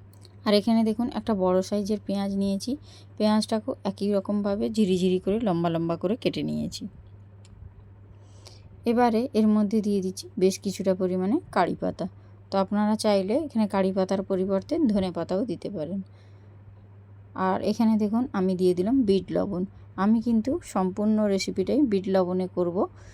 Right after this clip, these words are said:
এবারে এর মধ্যে আমি দিয়ে দিব গোলমরিচের গুঁড়ো, হাফ চামচের থেকেও একদম একটু কম, সামান্য দিয়ে দিয়েছি গোলমরিচের গুঁড়ো। তারপরে দিয়ে দিলাম এখানে সামান্য অল্প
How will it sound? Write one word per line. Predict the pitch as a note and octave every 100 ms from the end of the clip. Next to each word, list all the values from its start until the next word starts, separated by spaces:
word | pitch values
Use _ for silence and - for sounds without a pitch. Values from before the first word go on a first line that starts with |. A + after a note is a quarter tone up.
| - - _ _ _ -
এবারে | A3 A#3+ A3 G#3+
এর | G#3+ F#3+
মধ্যে | G3 G3+ F#3+ G#3
আমি | G3+ G3+
দিয়ে | F#3+ F3+
দিব | F3+ F3 G#3 D4+ - - - - - - - - - - G#3+
গোলমরিচের | F#3 F#3+ F#3+ F#3 F3+ F3+ A3+
গুঁড়ো, | G#3+ F3 E3+ F3 - - - - - - -
হাফ | - G#3+
চামচের | - A#3 A#3+ B3+ -
থেকেও | B3 B3
একদম | A3+ A3+ F#3+ G#3
একটু | G3 - G3+
কম, | - G3+ A3+
সামান্য | - F#3+ F#3 F#3+ F#3
দিয়ে | F#3 F3+
দিয়েছি | F3+ F3 - -
গোলমরিচের | - F3 F3+ F3+ E3+ E3+ F#3
গুঁড়ো। | E3+ F3+ C4+ - - - - -
তারপরে | G3+ G3+ A3 A3+
দিয়ে | G#3+ G#3+
দিলাম | G3 F#3+ G3+
এখানে | F#3+ F#3+ G3 G#3+
সামান্য | - F#3+ G3 G3
অল্প | F3+ F3